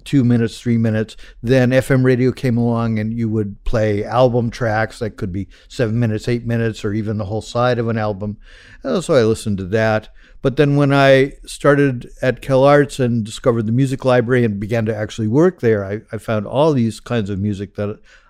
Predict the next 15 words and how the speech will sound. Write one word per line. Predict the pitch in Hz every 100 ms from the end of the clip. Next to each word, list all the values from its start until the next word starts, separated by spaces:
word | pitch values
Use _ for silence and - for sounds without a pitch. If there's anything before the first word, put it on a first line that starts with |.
| _
I | 127
really | 143 120
hadn't | 117 107 92
discovered | 92 - 98 98
before, | 101 - 104 98 - _ -
like | 160 151
the, | 131 117 110 110 - _ - _ _ _ - _
uh, | 131 110 -
early | 139 139 131 127 120 117
pieces | - 120 113 98
of | 104
Gesualdo | 90 107 92 110 113 113 104 107 104
or, | 104 104 104 - 110 117 -
uh, |
other, | 110 110 113 113 110 110 104